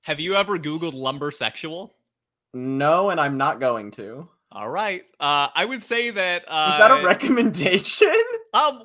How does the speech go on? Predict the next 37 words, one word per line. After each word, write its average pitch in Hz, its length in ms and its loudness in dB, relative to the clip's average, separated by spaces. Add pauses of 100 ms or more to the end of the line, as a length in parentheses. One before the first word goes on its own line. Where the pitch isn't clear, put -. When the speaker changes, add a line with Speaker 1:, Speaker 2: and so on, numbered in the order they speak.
Speaker 1:
well, 240 220 0
I 208 100 -4
just 269 220 -10
think 269 220 -10
that 190 120 -12
saying 196 280 -6
that 185 100 -10
you're 170 100 -10
too 190 240 -8
gay 156 220 -4
for 156 160 -8
<laughs> - 0 -
lumberjacks 170 760 -2
is 190 200 -8
maybe 190 320 -6
something 170 560 -12
that 160 240 -12
Speaker 2:
Okay. 120 500 -2
I, 180 120 2
Speaker 1:
is 180 140 2
Speaker 2:
I, 185 140 6
Speaker 1:
not 185 100 2
Speaker 2:
I, 202 160 8
I 220 40 0 (240)
Speaker 1:
necessarily 214 440 0
a 185 60 0
true 185 240 -6
statement 156 460 -4
if 143 160 -10
you 160 80 -4
actually 147 400 0
Speaker 2:
Speci- 135 240 -6
Speaker 1:
unpack 120 180 0
it. 127 140 -12 (120)
Speaker 2:
<laughs> - 140 -20
That's 208 300 2
fair. 202 580 0